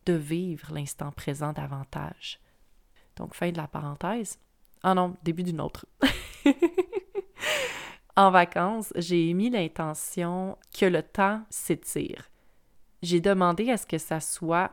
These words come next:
une des plus longues semaines de ma vie. Je voulais vraiment que le temps s'étire lentement,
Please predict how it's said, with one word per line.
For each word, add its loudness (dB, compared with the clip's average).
une -2
des -4
plus -4
longues -2
semaines -2
de -4
ma -8
vie. -14
Je -8
voulais 4
vraiment 0
que -4
le -2
temps -4
s'étire -6
lentement, -6